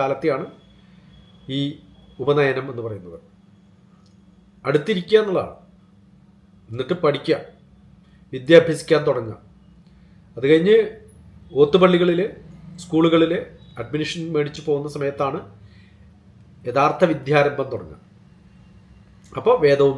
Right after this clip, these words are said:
ശാസ്ത്രവും ഒക്കെ പഠിച്ചു തുടങ്ങും. അതിനു മുമ്പ് അച്ഛൻ പഠിപ്പിച്ചു കൊടുക്കുന്ന കുലവിദ്യ എന്താണോ അതൊക്കെ പറഞ്ഞു കൊടുക്കുന്ന ഒരു കാലം, അതിനെയാണ് ഉപനയനം എന്ന് പറയുക. കേശാന്തം, ഗോദാനം, കൗമാരപ്രായത്തിൽ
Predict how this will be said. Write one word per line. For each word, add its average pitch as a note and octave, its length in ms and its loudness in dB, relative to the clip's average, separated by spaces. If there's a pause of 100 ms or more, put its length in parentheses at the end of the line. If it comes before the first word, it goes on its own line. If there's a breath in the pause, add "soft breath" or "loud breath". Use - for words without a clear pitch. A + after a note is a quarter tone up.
ശാസ്ത്രവും C3+ 360 0
ഒക്കെ A#2+ 160 -6
പഠിച്ചു B2 220 -6
തുടങ്ങും. - 300 -12
അതിനു C3 160 -10
മുമ്പ് D#3+ 160 -6
അച്ഛൻ F3+ 280 -6
പഠിപ്പിച്ചു F3 320 -4
കൊടുക്കുന്ന D#3+ 320 -6 (1400 soft breath)
കുലവിദ്യ D3 380 6 (460)
എന്താണോ C3+ 400 -2
അതൊക്കെ C3+ 280 -4
പറഞ്ഞു C#3 220 -2
കൊടുക്കുന്ന C3+ 340 -6
ഒരു D#3 120 -8
കാലം, C3 240 -2 (240)
അതിനെയാണ് A2 340 -10
ഉപനയനം C#3+ 320 2
എന്ന് C3+ 120 -2
പറയുക. G2 220 -8 (1200 soft breath)
കേശാന്തം, D#3+ 600 2 (1160)
ഗോദാനം, C#3 460 4 (1300)
കൗമാരപ്രായത്തിൽ C#3 720 0